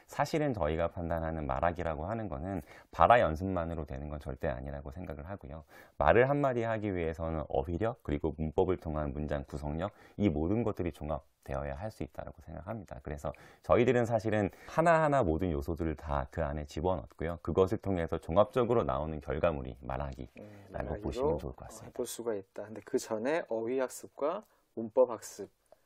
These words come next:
Speaker 1: 네.
Speaker 2: 그렇죠?
Speaker 1: 네.
Speaker 2: 문장, 문장을 만들어 보는 연습도 해서 그걸
Speaker 1: 네네.
Speaker 2: 발화하는.
Speaker 1: 네네.
Speaker 2: 근데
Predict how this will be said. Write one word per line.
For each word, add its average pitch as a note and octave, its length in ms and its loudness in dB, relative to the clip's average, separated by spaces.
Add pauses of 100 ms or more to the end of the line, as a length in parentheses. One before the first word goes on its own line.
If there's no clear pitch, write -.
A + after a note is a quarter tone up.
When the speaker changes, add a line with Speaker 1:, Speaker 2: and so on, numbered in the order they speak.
Speaker 1:
네. C#2 120 -2
Speaker 2:
그렇죠? A#2+ 420 -6
Speaker 1:
네. A#2+ 40 -20
Speaker 2:
문장, G#2+ 440 -4
문장을 B2 420 2
만들어 B2 460 6
보는 B2+ 200 0
연습도 G2+ 480 -6
해서 E3+ 420 -4
그걸 C#2+ 200 0
Speaker 1:
네네. C#2 100 -4
Speaker 2:
발화하는. G#2+ 640 -2 (120)
Speaker 1:
네네. C2 260 -4 (420)
Speaker 2:
근데 D3 300 4